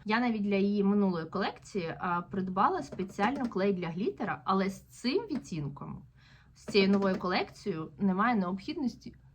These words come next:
Вони ліп-, подивіться. Ну це що взагалі таке? Вони ліпляться і так.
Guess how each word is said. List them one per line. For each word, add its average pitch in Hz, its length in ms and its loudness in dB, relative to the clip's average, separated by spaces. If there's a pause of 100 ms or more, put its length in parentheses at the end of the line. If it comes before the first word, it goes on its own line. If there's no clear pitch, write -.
(680)
Вони 247 260 0
ліп-, 294 360 -6
подивіться. 208 500 -6 (640)
Ну 233 80 -2
це 240 160 -12
що - 160 -10
взагалі 214 320 -12
таке? 240 200 -14 (920)
Вони 220 200 4
ліпляться 233 500 -4
і 202 100 0
так. 190 360 -6